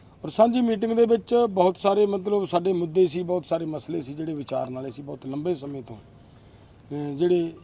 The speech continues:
ਇਸ਼ੂਜ਼ ਉੱਠ ਰਹੇ ਸੀ, ਉਹਨਾਂ ਦੇ ਉੱਤੇ ਚਰਚਾ ਕਰਨੀ ਸੀ,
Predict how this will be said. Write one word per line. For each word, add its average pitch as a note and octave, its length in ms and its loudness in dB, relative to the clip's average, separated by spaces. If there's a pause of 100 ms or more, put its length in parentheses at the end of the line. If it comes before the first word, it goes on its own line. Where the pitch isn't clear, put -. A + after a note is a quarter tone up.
(140)
ਇਸ਼ੂਜ਼ F#3 340 -6 (100)
ਉੱਠ F3 200 -4
ਰਹੇ F3+ 160 4
ਸੀ, D3+ 140 -4
ਉਹਨਾਂ D#3+ 160 -2
ਦੇ D3 60 -6
ਉੱਤੇ C3+ 140 -12
ਚਰਚਾ C3+ 360 -8
ਕਰਨੀ D3+ 300 -4
ਸੀ, C#3 200 -10